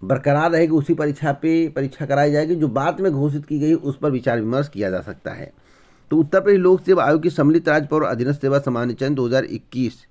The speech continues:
पीसीएस हाई कोर्ट की हायर जुडिशियल सर्विस दो हज़ार बीस की मुख्य परीक्षा एक ही तिथि पड़ने से छात्र काफ़ी परेशान हैं। हजारों अभ्यर्थी ऐसे हैं जिनका दोनों ही भर्तियों की प्रारंभिक परीक्षा में चयन हुआ है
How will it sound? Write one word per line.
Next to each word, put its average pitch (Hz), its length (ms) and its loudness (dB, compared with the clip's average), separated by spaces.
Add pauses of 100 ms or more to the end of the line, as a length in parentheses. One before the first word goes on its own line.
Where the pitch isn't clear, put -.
(540)
पीसीएस 160 480 -2
हाई 143 240 2
कोर्ट 165 280 -4
की 170 80 0
हायर 135 560 0
जुडिशियल 147 600 2
सर्विस 156 380 2 (560)
दो 139 80 0
हज़ार 143 200 4
बीस 147 260 0
की 165 80 -8
मुख्य 156 280 0
परीक्षा 123 420 -2
एक 139 160 0
ही 160 60 2
तिथि 143 240 -10
पड़ने 131 300 -2
से 160 300 0
छात्र 131 360 -2
काफ़ी 113 240 -4
परेशान 113 420 -2
हैं। 135 220 -2 (420)
हजारों 156 300 2
अभ्यर्थी 127 400 0
ऐसे 135 260 0
हैं 160 180 2
जिनका 143 640 0 (340)
दोनों 160 420 2
ही 190 80 4
भर्तियों 143 380 0
की - 60 -16
प्रारंभिक 135 460 2
परीक्षा 123 340 -2
में 127 100 0
चयन 123 340 -4 (180)
हुआ 120 180 0
है 80 220 -10